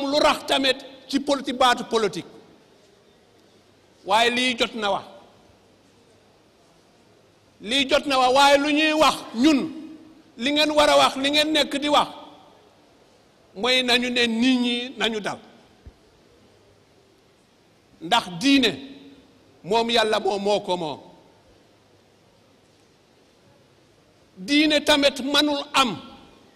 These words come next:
feex nguur amul, kilifteef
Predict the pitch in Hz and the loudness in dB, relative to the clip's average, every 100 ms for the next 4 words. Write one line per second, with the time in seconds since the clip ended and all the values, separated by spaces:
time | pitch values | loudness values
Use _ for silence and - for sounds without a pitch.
0 | _ _ _ _ _ - 294 320 294 - | _ _ _ _ _ 0 2 4 0 -4
1 | 262 269 294 285 277 240 214 139 - - | -2 2 0 0 0 0 -2 -6 -12 -20
2 | - _ _ - 302 311 - 294 294 | -20 _ _ -4 0 0 -2 0 0